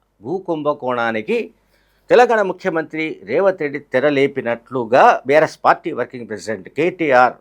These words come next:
ఆరోపించారు. దీంతో పాటు ఆయన చెప్పింది ఏంటంటే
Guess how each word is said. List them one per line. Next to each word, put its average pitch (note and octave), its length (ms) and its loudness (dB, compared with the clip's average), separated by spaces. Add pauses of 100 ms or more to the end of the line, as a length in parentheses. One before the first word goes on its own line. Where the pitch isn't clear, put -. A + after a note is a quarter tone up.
(180)
ఆరోపించారు. C#3+ 560 0 (1500)
దీంతో A#3+ 180 6
పాటు A#3+ 180 4
ఆయన A3+ 100 4
చెప్పింది G#3 360 -6
ఏంటంటే G3+ 640 -2